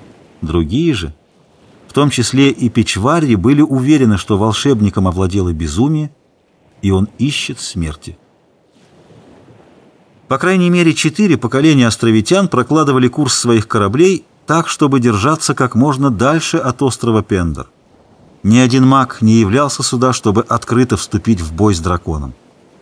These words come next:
К тому же Пендер лежал вдалеке от населенных земель и основных морских путей, и правили островом и морями вокруг пираты и работорговцы, злобные воинственные люди,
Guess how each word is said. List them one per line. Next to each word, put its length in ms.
К 40
тому 260
же 140
Пендер 540
лежал 340
вдалеке 420
от 120
населенных 500
земель 380
и 60
основных 460
морских 400
путей, 420
и 140
правили 680
островом 640
и 80
морями 380
вокруг 520
пираты 500
и 200
работорговцы, 800
злобные 560
воинственные 600
люди, 360